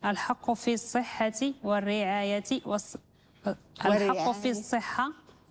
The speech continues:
Speaker 1: والرعاية والصحة
Speaker 2: والرعاية الصحية.
Speaker 1: والرعاية الصحية.
Speaker 2: جيد، تبارك الله عليكم. إذا شكون اللي عنده شي ملاحظة أو شي مداخلة أو شي تساؤل بخصوص هاد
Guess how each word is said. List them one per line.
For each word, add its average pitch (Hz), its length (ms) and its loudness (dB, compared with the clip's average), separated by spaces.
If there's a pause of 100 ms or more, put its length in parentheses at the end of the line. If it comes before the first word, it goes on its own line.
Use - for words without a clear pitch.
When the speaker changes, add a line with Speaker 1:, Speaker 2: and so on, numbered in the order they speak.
Speaker 1:
والرعاية 226 920 2
والصحة 220 640 -2
Speaker 2:
والرعاية 214 840 2
الصحية. 247 920 0 (420)
Speaker 1:
والرعاية 220 680 0
الصحية. 214 680 -2
Speaker 2:
جيد، 214 520 2
تبارك 240 320 -2
الله 214 140 2
عليكم. 202 500 0
إذا 254 160 2
شكون 277 200 0
اللي 269 60 2
عنده 240 180 0
شي 247 220 -2
ملاحظة 233 800 0
أو 208 180 -2
شي 226 180 -2
مداخلة 226 840 0
أو 220 160 -2
شي 214 140 -2
تساؤل 240 640 0 (600)
بخصوص 269 840 2
هاد 233 460 2